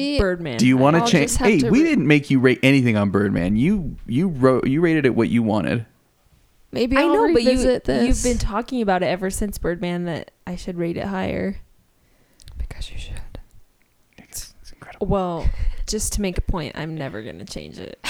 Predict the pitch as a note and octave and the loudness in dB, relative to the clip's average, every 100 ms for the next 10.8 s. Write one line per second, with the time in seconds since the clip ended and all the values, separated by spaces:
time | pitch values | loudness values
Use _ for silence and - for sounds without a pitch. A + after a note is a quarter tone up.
0 | - - - - A#2+ B2 - - F4 C4+ | -2 0 -2 4 4 4 0 0 2 4
1 | D3 E3+ E3+ A#3 C3 C3 F3 E3 C3 A#2+ | 4 6 4 4 2 4 4 4 4 2
2 | B2+ C#3+ C#3 D3+ D#3+ D#3+ F3 F3+ F3+ E3+ | 2 2 0 0 -2 0 2 4 2 4
3 | A2+ C3+ - - - B2+ C3+ B2+ D3+ D#3+ | 2 2 -2 -8 0 4 4 4 4 4
4 | D#3+ C#3+ D3 D3 D3 - F#3 G3+ C3 A2 | 4 4 4 4 2 4 2 4 2 2
5 | A2+ G#2+ G#2+ C#3 - _ _ - B3+ F4+ | 2 2 4 2 0 _ _ -14 4 6
6 | - B4 - - D#3 - D#3 D3+ D#3+ D#3+ | 8 4 4 4 4 4 4 4 4 4
7 | E3 D#3+ E3 G3 G#3 A3 B3+ C4 C#3 C3+ | 4 4 4 2 2 4 6 6 4 4
8 | C4+ C4 E3 C#4+ C4+ - C4+ B3 - C#4+ | 6 6 6 4 4 6 4 4 2 2
9 | A3+ G#3 D4 A#4+ A#4+ E4 A3 F#3+ F#3+ A3 | 2 0 0 0 0 0 0 -2 -4 -6
10 | - _ _ _ _ _ E3 F#3+ | -12 _ _ _ _ _ 4 4